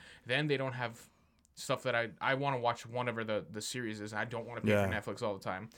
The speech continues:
Speaker 1: Then they're getting rid of the, the sharing thing. So it's like, for example, somebody like me who doesn't use the service, but somebody else does, I still want access to it.
Speaker 2: Yeah.
Speaker 1: There's no point of me signing up. There's no point of me wanting to get a password and charging somebody else more money.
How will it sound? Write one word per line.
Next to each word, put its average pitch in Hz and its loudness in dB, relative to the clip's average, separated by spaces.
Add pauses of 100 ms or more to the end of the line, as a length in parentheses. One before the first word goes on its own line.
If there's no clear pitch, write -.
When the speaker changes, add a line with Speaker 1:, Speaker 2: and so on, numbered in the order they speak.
(380)
Speaker 1:
Then 139 2
they're 156 4
getting 139 0
rid 127 -2
of 120 -4
the, 110 0
the 110 -6
sharing 120 2
thing. 107 -6
So 113 -6
it's 110 -4
like, 110 -2
for 117 -6
example, 110 -4
somebody 110 -4
like 101 0
me 110 -4
who 113 -6
doesn't 113 0
use 120 -4
the 113 -8
service, 143 4
but - -8
somebody 107 0
else 104 2
does, 127 0 (480)
I 107 -4
still - -2
want 107 -2
access 139 0
to 120 -4
it. 117 -4 (200)
Speaker 2:
Yeah. 117 6
Speaker 1:
There's 101 4
no 165 6
point 147 0
of 127 -2
me 123 -4
signing 117 0
up. 107 -4 (680)
There's 110 -2
no 147 6
point 139 0
of 123 0
me 120 0
wanting 113 -2
to 123 -12
get 127 4
a - 2
password 120 0
and 110 -8
charging 113 0
somebody 110 2
else 107 4
more 107 2
money. 104 0